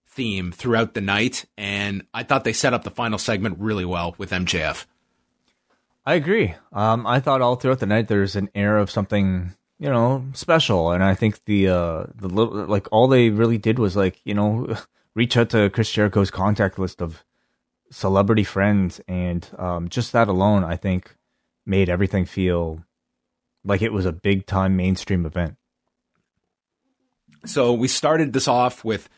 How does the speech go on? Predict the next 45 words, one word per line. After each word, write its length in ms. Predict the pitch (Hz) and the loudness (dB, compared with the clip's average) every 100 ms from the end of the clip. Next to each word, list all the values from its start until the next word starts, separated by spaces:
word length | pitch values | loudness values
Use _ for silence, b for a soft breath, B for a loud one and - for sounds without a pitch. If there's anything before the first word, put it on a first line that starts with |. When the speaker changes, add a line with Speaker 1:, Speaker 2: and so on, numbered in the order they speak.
| b b | b b
Speaker 1:
uh, 100 | 104 | -6
comments 440 | 156 151 151 143 | -2 2 2 2
from 180 | 143 127 | 0 2
the, 160 | 117 | 2
the 120 | 110 131 | 2 2
Road 280 | 139 143 | 2 0
to 80 | 139 | -2
Jericho 440 | 113 127 120 120 117 | -2 2 2 2 0
special, 560 | - 120 - 113 110 _ _ _ _ _ _ _ - | 0 -2 0 -2 -4 _ _ _ _ _ _ _ -10
where 140 | 117 | -4
they 100 | 110 | 0
had 140 | 110 110 | 2 2
other 160 | 127 | 2
guys 300 | 113 127 120 | 2 2 2
on 120 | 117 | 2
the 100 | 110 | 0
roster. 480 | 104 98 104 - 123 B B | 2 0 0 -2 -4 B B
One 180 | B 262 | B 0
thing 160 | 311 269 | 2 2
I 80 | 139 | 2
liked 260 | 120 127 | 2 2
about 240 | 143 156 160 | 2 2 2
this 200 | 175 - | 0 0
was 180 | 123 | 0
that 260 | 120 113 104 b b | 2 0 -2 b b
when 140 | 147 147 | -2 2
they 80 | |
were 100 | 139 | 4
asking, 460 | 131 156 151 175 156 | 4 2 0 -2 0
like, 260 | 123 110 - b b | 0 0 -6 b b
Santana 480 | 160 139 160 147 147 | -6 -4 0 0 2
and 80 | |
Ortiz 720 | 139 135 147 131 127 123 123 113 | 0 0 -2 0 2 2 2 0
or 80 | |
Private 420 | 92 - 139 131 - | -2 0 0 0 -2
Party 600 | 131 123 123 120 120 120 | 0 2 2 0 0 -2
and 160 | 95 | -4
Jungle 320 | 87 131 123 117 | -2 0 0 0
Boy, 560 | 117 117 117 117 110 b b b b | 0 2 2 0 -2 b b b b
um, 380 | 113 107 101 98 _ _ | -4 -2 -2 -6 _ _
pretty 240 | - 320 | 0 2
much 240 | 359 262 233 | 2 0 2
all 280 | 175 180 175 | 2 4 2
of 100 | 117 | 0
them 320 | 110 104 | -2 -2